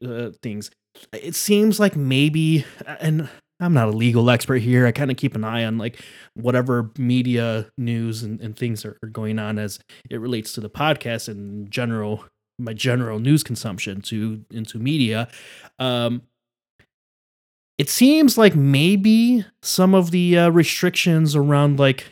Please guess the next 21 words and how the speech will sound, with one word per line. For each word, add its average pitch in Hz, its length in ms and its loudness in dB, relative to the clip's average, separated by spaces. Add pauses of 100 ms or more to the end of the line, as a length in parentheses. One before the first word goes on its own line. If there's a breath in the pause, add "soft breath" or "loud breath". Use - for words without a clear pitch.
(880)
corporations 143 960 2
and, 117 200 -2
and 107 180 -4
monopolies 131 680 0
and 117 100 -4
things 123 160 -4
like 120 140 -4
that 120 240 -2
might 113 380 -4
have 156 200 -6
gotten 160 220 -2
a 131 80 0
little 123 340 -4
bit 190 300 2 (320 loud breath)
stricter 202 720 2
over 175 160 2
the 175 80 0
past 185 500 0 (300)
year 175 400 0
or 190 80 6
two. 208 420 0